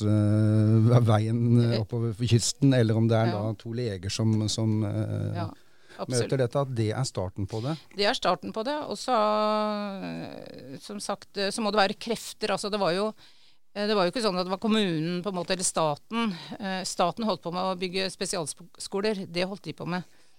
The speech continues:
Speaker 2: Eh, men, eh, men altså disse barnehjemmene, de ble stort sett opprettet av organisasjoner, veldig ofte kristne organisasjoner. Eh, det var veldig vanlig.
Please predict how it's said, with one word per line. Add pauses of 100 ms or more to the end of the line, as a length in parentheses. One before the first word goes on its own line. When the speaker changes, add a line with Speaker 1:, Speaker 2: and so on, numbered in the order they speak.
(720)
Speaker 2:
Eh,
men, (120)
eh, (540)
men
altså
disse
barnehjemmene,
de
ble
stort
sett (100)
opprettet (100)
av (1080)
organisasjoner,
veldig
ofte
kristne
organisasjoner. (220)
Eh,
det
var
veldig
vanlig.